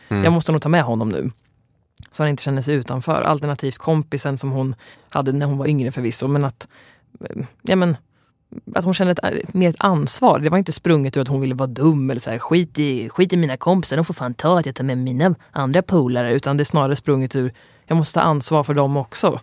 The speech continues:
Speaker 1: Mm.
Speaker 2: Så inte någon känner sig bortvald.
Speaker 1: Ja.
Speaker 2: Och då är det ju, eller hur? Alltså då är det inte,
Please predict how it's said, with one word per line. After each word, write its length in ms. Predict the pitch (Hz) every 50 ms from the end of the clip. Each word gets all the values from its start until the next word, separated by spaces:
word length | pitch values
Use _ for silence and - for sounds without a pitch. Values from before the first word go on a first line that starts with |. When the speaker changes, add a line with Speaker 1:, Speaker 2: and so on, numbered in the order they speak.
| - - - 110
Speaker 1:
Mm. 300 | 101 101 101 104 110 113
Speaker 2:
Så 120 | - - 165
inte 220 | 156 147 - 151
någon 180 | 151 143 139 139
känner 220 | - 143 143 135
sig 280 | - - 143 135 127 127
bortvald. 760 | 143 160 156 - - 175 202 254 214 - - - 143 143 - - _ _ _
Speaker 1:
Ja. 260 | - 107 110 113 113 117 - _ _
Speaker 2:
Och 100 | - 165
då 100 | 165 185
är 60 | 214
det 60 | 220 233
ju, 160 | 233 226 220 - _ _
eller 140 | - 175 214
hur? 180 | 240 156 - -
Alltså 160 | - 160 175
då 140 | 170 160 170
är 40 | 196
det 60 | 240
inte, 360 | 233 170 - - 147 143 117